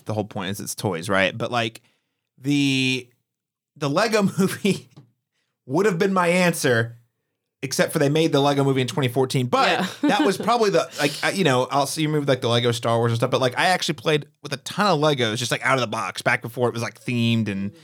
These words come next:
Speaker 1: and everything was licensed. And I would have made a, yes, sort of a, a twisted sci-fi about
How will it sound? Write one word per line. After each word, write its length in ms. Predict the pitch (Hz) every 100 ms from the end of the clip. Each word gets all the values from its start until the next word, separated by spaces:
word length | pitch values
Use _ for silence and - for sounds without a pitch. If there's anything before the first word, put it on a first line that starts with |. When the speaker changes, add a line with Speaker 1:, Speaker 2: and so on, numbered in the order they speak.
| - -
Speaker 1:
and 160 | - 117
everything 360 | 117 120 123 117
was 120 | 104
licensed. 680 | 92 107 113 113 107 107 - _ - - -
And 380 | 156 165 160 165 -
I 100 | 160
would 120 | 190
have 120 | 185
made 340 | 180 180 170 -
a, 360 | 139 143 143 139
yes, 360 | 139 120 - -
sort 220 | - 160
of 80 | 143
a, 460 | 127 123 117 113 110 117
a 460 | 110 110 107 107 -
twisted 380 | - 165 - 139
sci-fi 600 | - 131 127 143 127 123
about 680 | 120 113 113 110 110 107